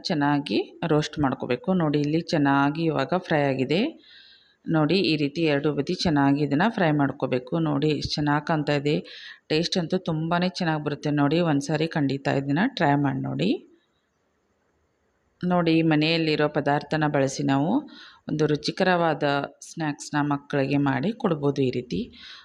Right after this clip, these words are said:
ಮಕ್ಕಳು ದೊಡ್ಡವರು ಎಲ್ರೂ ತುಂಬಾನೇ ಇಷ್ಟಪಡ್ತಾರೆ. ನೋಡಿ ಇವಾಗ ಎಲ್ಲನೂ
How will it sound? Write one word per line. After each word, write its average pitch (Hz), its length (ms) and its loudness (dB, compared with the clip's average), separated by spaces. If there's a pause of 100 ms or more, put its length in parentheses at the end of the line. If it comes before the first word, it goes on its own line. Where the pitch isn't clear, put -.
(100)
ಮಕ್ಕಳು 180 440 2
ದೊಡ್ಡವರು 160 400 2
ಎಲ್ರೂ 156 460 0
ತುಂಬಾನೇ 165 440 -8
ಇಷ್ಟಪಡ್ತಾರೆ. 139 760 -2 (1200)
ನೋಡಿ 165 220 4
ಇವಾಗ 151 360 4
ಎಲ್ಲನೂ 151 400 0